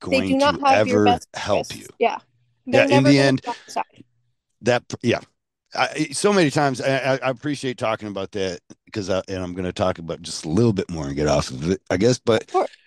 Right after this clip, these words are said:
Speaker 2: young girls, uh, especially even with their fathers, will sometimes come up to me wanting to be in the industry, inspired because of what possibly they saw on the show.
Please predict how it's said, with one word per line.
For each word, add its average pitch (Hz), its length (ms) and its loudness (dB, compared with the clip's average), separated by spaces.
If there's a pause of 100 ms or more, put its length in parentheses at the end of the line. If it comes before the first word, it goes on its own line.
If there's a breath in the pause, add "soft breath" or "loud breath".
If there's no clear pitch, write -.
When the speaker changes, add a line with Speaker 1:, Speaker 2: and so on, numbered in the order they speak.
(180 soft breath)
Speaker 2:
young 127 340 4
girls, 127 560 0
uh, 107 300 0
especially 123 500 -6
even 117 280 -6
with 120 140 -4
their 117 80 -2
fathers, 123 420 0
will 101 60 -14
sometimes 98 440 -6
come 98 200 -4
up 92 100 -8
to - 100 -10
me 90 80 0
wanting 92 380 -2
to 87 100 -10
be 90 180 0
in 87 100 0
the 82 100 -4
industry, 87 500 -4
inspired 101 500 0
because 95 300 -4
of 90 180 -14
what 104 180 -2
possibly 98 420 -2
they 87 80 -2
saw 95 300 0
on 87 200 -4
the 80 60 -10
show. 113 360 -2